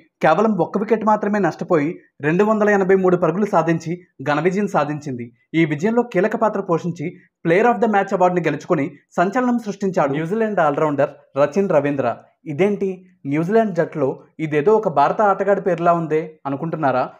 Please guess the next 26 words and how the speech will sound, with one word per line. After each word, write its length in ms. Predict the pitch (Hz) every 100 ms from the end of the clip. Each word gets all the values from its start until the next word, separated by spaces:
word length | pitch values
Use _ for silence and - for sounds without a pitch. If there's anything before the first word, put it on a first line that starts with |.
| _
మీరు 200 | 151 165
అనుకున్నది 360 | 156 156 220 214
నిజమే. 360 | 170 147 143 - _ _ 147
రచిన్ 300 | 160 247 233
తల్లిదండ్రులు 640 | 180 180 185 156 143 - -
భారతీయులే. 600 | 135 - 143 170 135 113 - _ 147
వారు 140 | 156
న్యూజిలాండ్ 480 | 151 143 160 202 196
వెళ్ళి 160 | 190
స్థిరపడ్డారు. 540 | 202 156 143 143 120 117 _ _
క్రికెట్ 280 | 165 170 226
అంటే 340 | 190 170 151 - _ 143
రచిన్ 280 | 160 254
తల్లిదండ్రులకు 520 | 233 202 196 202 214 185
విపరీతమైన 520 | 151 185 196 214 202
ఇష్టం. 300 | 165 151 131 - -
అందులోనూ 640 | 156 151 185 175 143 160 - -
దిగ్గజ 360 | 135 151 208 220
ఆటగాళ్ళు 560 | 185 180 165 135 131 - _
రాహుల్ 340 | 143 156 175 214
ద్రావిడ్ 360 | 202 180 175
గారు, 220 | 160 127 143 - -
సచిన్ 280 | 170 170 240
టెండూల్కర్ 400 | 226 202 208 202
గారు 220 | 196 190
అంటే 420 | 185 160 147 165